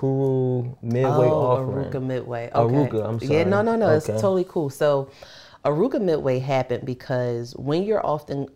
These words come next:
Speaker 2: going into a neighborhood where you have to create the market value. Now, it's, it's always sexy when you can walk in and be like, "Oh, yeah, houses already selling for this, for that."
Speaker 1: Right.
Speaker 2: But when you have to create
Speaker 1: When
Speaker 2: the
Speaker 1: you
Speaker 2: market
Speaker 1: starting that wave.
Speaker 2: Oh, my God.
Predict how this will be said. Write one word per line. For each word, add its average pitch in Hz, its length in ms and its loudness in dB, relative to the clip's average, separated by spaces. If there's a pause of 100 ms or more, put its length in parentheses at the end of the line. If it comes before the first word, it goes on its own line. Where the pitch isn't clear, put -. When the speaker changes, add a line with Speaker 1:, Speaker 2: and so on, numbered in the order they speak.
(220)
Speaker 2:
going 147 300 0
into 131 200 -4
a 127 40 -2
neighborhood 131 400 -2
where 123 100 -4
you 135 120 -4
have 127 120 -4
to 120 80 -10
create 123 560 -4
the - 80 -6
market 156 320 -4
value. 160 260 -2
Now, 139 140 0
it's, - 240 0 (300)
it's 190 120 2
always 277 360 2
sexy 214 280 -2
when 165 140 0
you 180 80 0
can 147 140 0
walk 151 260 2
in 151 60 -2
and 147 80 -4
be - 60 -14
like, - 100 -12
"Oh, 170 180 -2
yeah, 175 260 -4
houses 175 380 -4
already 165 300 -4
selling 170 320 -8
for 165 100 -12
this, 180 240 -6
for 165 80 -16
that." 175 360 -4 (340)
Speaker 1:
Right. 117 340 0 (140)
Speaker 2:
But 147 80 6
when 135 280 0
you 226 500 0
have 170 280 -2
to 151 100 0
create 143 880 0
Speaker 1:
When 117 100 0
Speaker 2:
the 113 40 2
Speaker 1:
you 113 80 2
Speaker 2:
market 254 280 4
Speaker 1:
starting 127 440 2
that 113 220 0
wave. 110 480 -2
Speaker 2:
Oh, 147 320 2
my 127 260 -4
God. 123 400 -6